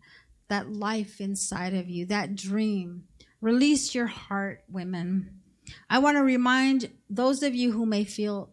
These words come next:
barren this morning, whether in heart, whether in body, whether in your spirit, maybe in your relationships.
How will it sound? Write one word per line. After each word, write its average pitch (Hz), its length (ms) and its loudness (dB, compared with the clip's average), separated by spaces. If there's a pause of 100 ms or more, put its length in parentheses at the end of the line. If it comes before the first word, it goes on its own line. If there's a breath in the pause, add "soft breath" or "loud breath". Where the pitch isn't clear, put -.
barren 214 640 -2
this 180 340 -6
morning, 160 560 -6 (540 loud breath)
whether 233 340 4
in 220 160 2
heart, 214 720 -2 (440 soft breath)
whether 220 400 4
in 202 220 4
body, 247 720 4
whether 208 360 -2
in 196 140 0
your 175 100 -4
spirit, 269 840 0 (360 loud breath)
maybe 240 460 2
in 262 80 2
your 254 160 2
relationships. 233 1300 0